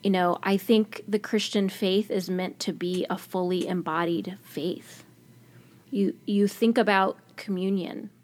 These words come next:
You're literally taking physical elements of bread and wine, and you are ingesting it, and you are taking it in, and it's becoming part of you, right? It's this very, like, blood and bone and,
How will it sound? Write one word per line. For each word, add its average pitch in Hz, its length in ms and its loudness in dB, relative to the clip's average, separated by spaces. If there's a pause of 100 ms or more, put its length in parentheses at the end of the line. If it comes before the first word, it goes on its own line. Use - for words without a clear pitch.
(220)
You're 196 120 -2
literally 202 540 2
taking 202 540 -2
physical 202 680 -2
elements 180 800 -6
of 175 300 -6
bread 180 580 0
and 175 300 -6
wine, 185 540 0
and 180 200 -4
you 185 200 0
are 180 300 -2 (760)
ingesting 202 760 2
it, 190 140 -2
and 190 160 -2
you 185 100 0
are 185 80 -4
taking 214 420 -2
it 190 120 0
in, 196 200 2
and 185 80 -2
it's - 180 -8
becoming 190 440 -4
part 196 360 0
of 165 100 -6
you, - 380 -4 (100)
right? 107 320 -6 (460)
It's 202 140 -6
this 208 200 -2
very, 226 380 4
like, 208 340 0 (600)
blood 208 440 2
and 190 160 -2
bone 196 580 0
and, - 340 -10